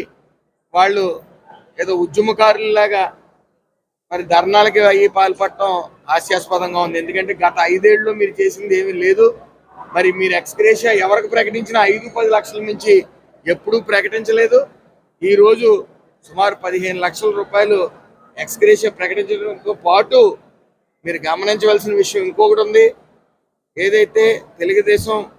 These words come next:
సభ్యత్వాలు ఉన్నాయో సుమారు ఎనిమిది మందికి సభ్యత్వాలు ఉండడం జరిగింది. తద్వారా సభ్యత్వాల ద్వారా కూడా తెలుగుదేశం పార్టీ నుంచి ఐదు లక్షల రూపాయలు కూడా వాళ్ళకి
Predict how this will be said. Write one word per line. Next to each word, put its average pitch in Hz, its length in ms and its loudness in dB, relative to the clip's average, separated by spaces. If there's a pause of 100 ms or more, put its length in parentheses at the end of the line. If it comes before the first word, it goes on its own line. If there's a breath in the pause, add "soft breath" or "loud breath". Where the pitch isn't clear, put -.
(1400)
సభ్యత్వాలు 214 720 0
ఉన్నాయో 214 260 -2
సుమారు 208 360 -4
ఎనిమిది 202 360 -6
మందికి 190 400 -2 (340)
సభ్యత్వాలు 196 640 -2
ఉండడం 190 340 -4
జరిగింది. 196 420 -4 (560)
తద్వారా 180 420 2
సభ్యత్వాల 190 600 -2
ద్వారా 196 260 2
కూడా 196 300 2 (720)
తెలుగుదేశం 185 440 -2
పార్టీ 180 300 -2
నుంచి 185 220 -8
ఐదు 170 200 -4
లక్షల 160 320 -6
రూపాయలు 180 380 -2
కూడా 180 220 -4
వాళ్ళకి 170 420 -2